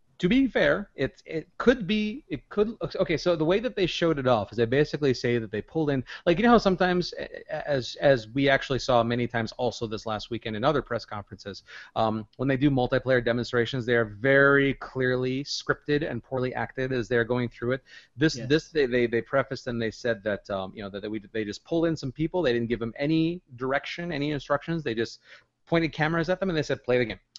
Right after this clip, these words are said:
Speaker 1: And, uh, it was, it was basically four on four, on four, I think, four on four on four, um, uh, pirates, adventure, kind of open worldish, maybe looking, uh, multiplayer,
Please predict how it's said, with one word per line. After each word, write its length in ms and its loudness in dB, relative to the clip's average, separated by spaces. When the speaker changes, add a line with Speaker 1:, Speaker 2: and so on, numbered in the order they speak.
Speaker 1:
And, 240 0
uh, 240 2
it 100 -2
was, 340 -4
it 280 -6
was 180 -8
basically 420 -2
four 380 0
on 180 -2
four, 420 -4
on 160 -2
four, 320 -2
I 80 -10
think, 300 -16
four 180 0
on 60 0
four 140 -2
on 80 -2
four, 380 -4
um, 360 -2
uh, 220 -4
pirates, 580 0
adventure, 720 0
kind 180 0
of 80 2
open 260 0
worldish, 360 0
maybe 200 0
looking, 380 -6
uh, 80 -4
multiplayer, 600 -6